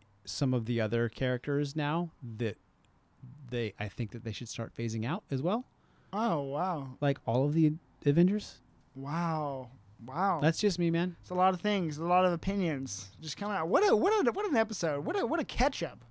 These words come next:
Speaker 1: Just saying.
Speaker 2: Yeah, no, I think, I just think that we're gonna get every version of everything. And I mean, like, cheesy versions of everyone and da da da da. Like, I just think we're gonna get ch-,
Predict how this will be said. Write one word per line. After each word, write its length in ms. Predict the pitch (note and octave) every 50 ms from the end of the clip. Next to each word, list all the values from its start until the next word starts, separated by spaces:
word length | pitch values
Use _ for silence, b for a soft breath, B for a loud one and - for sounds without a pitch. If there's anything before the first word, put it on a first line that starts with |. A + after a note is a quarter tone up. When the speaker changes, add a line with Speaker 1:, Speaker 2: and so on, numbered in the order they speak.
| - -
Speaker 1:
Just 240 | - - E3 D#3 -
saying. 380 | - F3+ G3 F3+ D3+ D#3 D3+ - b b b b b b b
Speaker 2:
Yeah, 180 | F#3 A3 A#3
no, 140 | A3+ A3 G#3
I 180 | E3+ F#3+ G#3 G#3+
think, 460 | G3+ A3 A3+ A3+ G#3+ - - F#3 - _ _ _ _ _ _ _ _ _ _ _ _ _ _ _ _ _ _ -
I 80 | D#3 F#3
just 180 | G#3 G#3+ F#3+
think 180 | F3 F3+ F3 E3+
that 140 | E3+ D#3 D3
we're 120 | D3+ D#3
gonna 140 | E3 D#3+ D#3+
get 140 | D3+ D#3 -
every 200 | - D3+ D3+ E3+ D3+
version 300 | C#3+ D3+ D3 D3 D#3 C#3+
of 80 | B2
everything. 500 | B2+ C3+ C3 C3 B2+ B2 A#2+ A#2+ A#2+ A2+ - _ _ _ _ _ _ -
And 80 | - E3+
I 100 | E3+ F#3
mean, 200 | F#3+ F#3+ F#3 F3+
like, 340 | F3 E3 D#3 C3+ - - -
cheesy 340 | - - A#3 B3+ B3+ A#3 A3+ G#3+
versions 440 | F3+ F#3+ F#3 F3 D#3+ F3 E3+ E3
of 80 | E3 D#3+
everyone 560 | D3+ E3 E3 D#3+ D#3+ D#3+ D#3 D#3 D#3 D3+ D3
and 160 | D3 D3 D3+
da 100 | E3+ F#3+
da 120 | F#3+ G3 F#3+
da 140 | F#3+ F#3+ F#3+
da. 140 | F#3 F#3 E3+
Like, 160 | D#3 D3 D3 D3+
I 100 | D3+ D3+
just 120 | D3+ D#3 D#3+
think 140 | D#3 D3
we're 120 | C#3+ D3 C#3
gonna 140 | C#3 C3+ C3+
get 160 | C3 B2+ B2
ch-, 160 | - - -